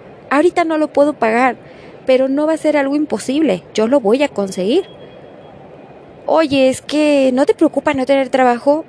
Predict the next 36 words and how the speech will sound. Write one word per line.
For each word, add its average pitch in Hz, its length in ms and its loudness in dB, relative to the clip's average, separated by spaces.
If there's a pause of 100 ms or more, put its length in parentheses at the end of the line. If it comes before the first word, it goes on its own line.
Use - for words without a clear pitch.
(360)
Pues 156 140 -12
sí, 302 360 2 (380)
pero 185 260 -2
¿qué 208 220 0
hago 277 280 -2
con 208 160 -4
preocuparme? 202 680 -2
Mejor 180 340 -2
le 185 120 2
busco, 208 520 0
mejor 175 300 -4
le 190 80 2
busco 175 300 -4
la 160 120 -2
chamba, 277 460 -2
¿no? 220 180 -6 (1400)
Oye, 285 460 0 (340)
es 294 200 0
que 320 840 2
te 262 120 2
dejó 285 420 -2
de 311 120 0
hablar 247 560 2
o, 214 280 2 (240)
o, - 160 -6 (260)
o 226 480 2
realmente 277 460 2
no 277 80 -2
era 277 140 0
tu 226 100 -2
amigo 208 520 2
o 196 60 2
no 214 120 -2
era 233 120 2
tu 233 120 -2
amiga. 208 420 -2